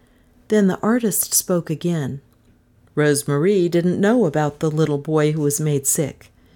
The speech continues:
You see, we did not want her to be frightened, and so no one mentioned the masker to her ever, or what harm it was doing. Rose Marie had no children to play with, and so she found that running around in the twilight, frightening people, and looking in at windows where there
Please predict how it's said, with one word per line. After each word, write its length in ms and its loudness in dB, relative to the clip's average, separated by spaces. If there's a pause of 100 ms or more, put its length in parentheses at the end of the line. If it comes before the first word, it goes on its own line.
(380)
You 140 0
see, 280 0
we 220 0
did 200 -2
not 200 -2
want 340 -6
her 160 4
to 100 2
be 160 0
frightened, 600 -4 (420)
and 140 -4
so 220 0
no 220 0
one 220 0
mentioned 560 -2
the 80 0
masker 420 -2
to 180 -4
her 260 -2
ever, 400 -4
or 260 2
what 200 2
harm 300 -2
it 120 -6
was 180 -2
doing. 380 -2 (600)
Rose 320 0
Marie 340 2
had 200 0
no 100 2
children 520 -2
to 100 -8
play 240 -2
with, 340 -6 (520)
and 100 -4
so 140 2
she 240 0
found 340 2
that 120 2
running 300 0
around 380 0
in 80 0
the 80 0
twilight, 640 -2
frightening 560 0
people, 400 -4
and 160 -2
looking 320 0
in 120 2
at 120 -2
windows 480 0
where 140 2
there 240 0